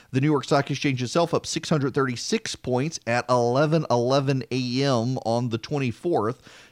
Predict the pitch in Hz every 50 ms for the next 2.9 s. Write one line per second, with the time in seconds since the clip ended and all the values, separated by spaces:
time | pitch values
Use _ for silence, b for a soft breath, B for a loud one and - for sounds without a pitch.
0 | B - 139 110 135 160 156 156 151 139 131 - - - 151 147 139 - 139 110
1 | 117 127 135 139 123 139 131 127 123 - - 131 123 127 127 117 - 143 139 135
2 | 127 123 127 120 117 117 139 170 165 143 139 139 - - - 117 120 117